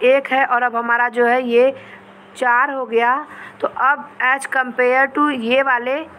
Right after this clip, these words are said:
हमारा जो है labor capital ratio ये वाला तो after the trade ज़्यादा होगा और before the trade ये कम होगा। मैं आपको आगे बताती हूँ कैसे, ये हम आगे देखते हैं।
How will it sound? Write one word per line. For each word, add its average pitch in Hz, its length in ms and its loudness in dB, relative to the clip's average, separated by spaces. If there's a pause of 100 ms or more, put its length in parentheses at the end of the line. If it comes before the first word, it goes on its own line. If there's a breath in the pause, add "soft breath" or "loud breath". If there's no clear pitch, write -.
हमारा 226 320 -2
जो 262 140 -2
है 269 60 2
labor 240 340 0
capital 254 420 -2
ratio 247 340 0
ये 247 180 2
वाला 247 220 0
तो 247 240 -2
after 233 320 -2
the 247 160 -2
trade 247 240 -2
ज़्यादा 226 300 -2
होगा 262 340 -2 (320 loud breath)
और 220 80 -4
before 233 380 0
the 254 140 0
trade 254 260 -2
ये 262 160 0
कम 269 240 -2
होगा। 190 300 -2 (300 loud breath)
मैं 247 120 0
आपको 233 360 0
आगे 226 300 0
बताती 226 400 -4
हूँ 277 120 0
कैसे, 277 440 -2 (840 loud breath)
ये 240 300 2
हम 220 280 -4
आगे 214 260 -2
देखते 220 360 -2
हैं। 339 120 -2